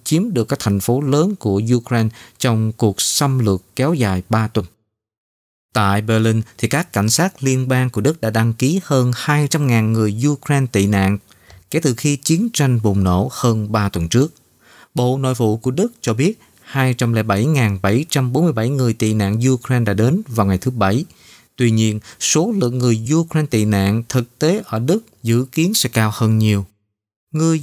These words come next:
Ukraine không cần thị thực để đến Đức và cảnh sát liên bang chỉ đăng ký những người tị nạn vào Đức bằng tàu hỏa hoặc là xe buýt. Không có kiểm soát biên giới triệt để ở bên trong biên giới nội bộ của Liên minh châu Âu. Vì vậy,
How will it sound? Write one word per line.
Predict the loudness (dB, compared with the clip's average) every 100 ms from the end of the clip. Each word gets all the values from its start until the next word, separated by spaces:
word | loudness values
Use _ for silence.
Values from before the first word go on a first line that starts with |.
| -2
Ukraine | -2 0 0 0
không | -2 0 0
cần | 0 0
thị | -2
thực | 0 -2 -2 -4
để | -2 0 0
đến | 0 0 0
Đức | -2 -4 _ _
và | -2 0 2
cảnh | 0 0
sát | 0 -2 0
liên | 0 0
bang | 0 0 0
chỉ | 0
đăng | 0 0 0
ký | 0 0 -2 -6 -2
những | 0 2 0
người | 0 0 0
tị | 0
nạn | 2 2 0 -4 -2
vào | 0 2
Đức | 0 -2 -4 _ _ _ -2
bằng | 0 0
tàu | 0 0 0 -2
hỏa | 0 0 0 -4
hoặc | -4 -2
là |
xe | 0 -2
buýt. | 0 -2 -4 _ _ _ _ -20 -18 -2
Không | 0
có | 0
kiểm | -2 0
soát | 0 -2 -2
biên | 0 0
giới | 0 0 -2 -4
triệt | -4 -4 -2
để | 0 0 -2
ở | -2
bên | 0 0 0
trong | -2 0 0
biên | 0
giới | 0 0 0
nội | 0 0 0
bộ | -2 -2
của | 0
Liên | 0 2
minh | 2 0
châu | 0 -2
Âu. | 0 -2 -2 -10 -20 -10 -4
Vì | -2
vậy, | 0 -2